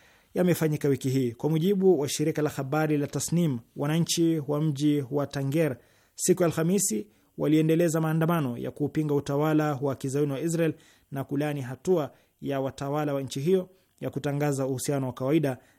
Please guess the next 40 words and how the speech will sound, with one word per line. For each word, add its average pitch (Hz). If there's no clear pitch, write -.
na 131
watendaji 131
jinai 135
hawa 143
wakubwa. 147
Katika 185
maandamano 185
hayo, 190
mbali 180
na 165
kubeba 156
mabango 151
ya 143
kila 185
namna, 139
wa-, 135
waandamanaji 165
walisikika 160
wakisema 175
kwa 139
sauti 139
kubwa 170
kwamba 170
Palestina 131
ni 131
amana 139
kwetu. 151
Aidha, 190
wiki 175
hii 180
Rais 160
Ismail 170
Omar 165
Gule 175
wa 151
Jibuti, 160
ambaye 165
amezungumzia 165
kadhia 151
hiyo 160